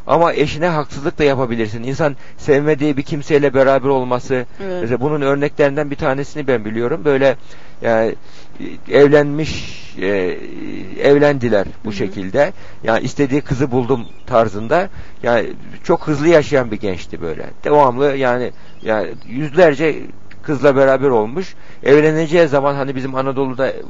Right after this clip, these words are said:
Speaker 1: şey genelde üniversitede gençlerde de vardır o. Evleneceği zaman el değmemiş
Speaker 2: <laughs>
Speaker 1: istiyorlar.
Speaker 2: Evet.
Speaker 1: Böyle yani evleneceği zaman bu şekilde hanım hanımcık örtülü bir kız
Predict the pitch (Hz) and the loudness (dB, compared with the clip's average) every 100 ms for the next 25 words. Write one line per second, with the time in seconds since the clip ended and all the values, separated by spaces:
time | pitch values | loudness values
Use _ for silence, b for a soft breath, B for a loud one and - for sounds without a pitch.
0 | 117 - 120 110 135 135 131 127 107 127 | -12 -4 -4 -2 0 2 2 2 0 -4
1 | 135 135 131 135 135 139 113 123 123 127 | -2 2 2 2 -2 0 0 -2 2 0
2 | 131 131 107 98 98 147 175 B B B | 4 4 4 4 2 0 -2 B B B
3 | 127 143 151 160 143 156 143 165 151 151 | 4 6 4 2 2 2 4 0 2 2
4 | 151 151 143 131 101 - - - 143 - | 4 2 2 -2 -6 -10 -12 -8 -6 -6
5 | 208 - - - 107 175 - - - - | -8 -8 0 2 4 2 0 -12 -10 4
6 | 143 151 165 180 123 139 110 147 160 165 | 8 8 6 2 2 0 4 4 4 2
7 | 170 160 175 143 139 190 175 175 139 139 | 2 2 4 4 2 0 -2 -2 -2 -2
8 | 117 151 156 - b - 147 156 143 120 | 0 0 -2 -8 b -2 0 2 0 -2
9 | 104 131 123 143 135 147 139 143 - 127 | -8 -8 0 -2 0 -6 -4 -4 -4 -6